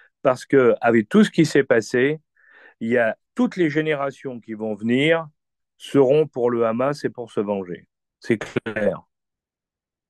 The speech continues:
Donc, le processus, si vous voulez, on a créé les, on a créé la vengeance. Si elle n'existait pas avant, elle existait, hein, mais le, le, il y a un processus qui est très clair dans les jeunes générations,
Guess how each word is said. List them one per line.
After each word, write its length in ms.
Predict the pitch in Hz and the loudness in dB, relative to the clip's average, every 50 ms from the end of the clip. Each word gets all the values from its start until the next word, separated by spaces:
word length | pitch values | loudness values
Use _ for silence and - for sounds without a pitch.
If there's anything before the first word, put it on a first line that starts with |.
| _ _ _ _ _ _ _ _ - | _ _ _ _ _ _ _ _ 0
Donc, 200 | 127 123 107 - | 0 0 2 4
le 120 | 127 123 110 | 2 2 4
processus, 560 | - 160 160 151 - 156 147 143 - - - _ - - _ | 4 2 0 2 2 2 0 0 0 -8 -12 _ -14 -20 _
si 80 | - 143 | -6 -2
vous 80 | 139 143 | 0 2
voulez, 220 | 143 131 107 _ _ _ - _ _ _ - | 2 2 0 _ _ _ -20 _ _ _ -4
on 160 | 127 147 147 | -2 -2 0
a 120 | 147 139 135 | 0 -2 -4
créé 640 | _ - - 165 165 170 175 185 196 202 214 208 - _ - | _ -6 -2 -2 0 0 -2 -2 -4 -4 -6 -6 -10 _ -14
les, 420 | 127 127 131 131 127 127 123 117 - - | -10 -4 -2 -2 -2 -2 -6 -10 -10 -10
on 120 | 131 127 | -6 -4
a 100 | 127 123 | -4 -4
créé 240 | 110 - 156 160 160 | -4 -4 -4 -4 -2
la 140 | 151 139 120 | -2 -4 -6
vengeance. 640 | 127 127 123 107 110 98 90 85 _ _ _ _ _ _ _ _ _ _ _ | -8 -12 -12 -12 -14 -14 -16 -16 _ _ _ _ _ _ _ _ _ _ _
Si 160 | _ - - | _ 0 2
elle 160 | 156 151 143 139 | 4 4 4 2
n'existait 520 | 156 160 151 160 175 170 - - - 139 | 0 -2 -2 -4 -6 -6 -4 -4 -4 -2
pas 180 | - 139 120 117 | 0 0 0 0
avant, 180 | 123 151 151 | 0 -2 -2
elle 80 | 135 123 | -2 -4
existait, 440 | 113 113 123 123 113 - - 101 95 | -4 -8 -10 -16 -14 -6 -6 -6 -4
hein, 80 | 101 | 0
mais 200 | 117 113 98 - _ _ - _ _ _ _ _ - 139 - | 0 0 0 0 _ _ -20 _ _ _ _ _ -16 -6 0
le, 320 | 117 117 117 113 110 104 110 | 2 4 4 4 4 2 2
le, 220 | 120 120 117 117 | 2 2 2 2
il 60 | 117 | 4
y 100 | 120 131 | 4 2
a 60 | 139 135 | 4 2
un 40 | 131 | 0
processus 720 | - - 156 151 - 139 131 - - 156 165 170 170 - | -2 -2 -4 -4 -2 -6 -6 -6 -6 -8 -8 -8 -8 -12
qui 120 | _ - 117 | _ -8 -8
est 100 | 107 - | -8 -6
très 220 | - - 135 123 | -2 -2 -2 0
clair 340 | - 135 135 151 175 170 143 | 2 4 4 4 4 2 0
dans 120 | 120 117 | -2 -2
les 140 | 120 120 117 | 0 -2 0
jeunes 200 | 123 156 165 151 | 0 -2 -2 -2
générations, 720 | 123 139 135 135 131 123 127 120 - - - 135 123 107 | -2 -2 0 0 0 0 0 -2 -6 -6 -4 -4 -4 -4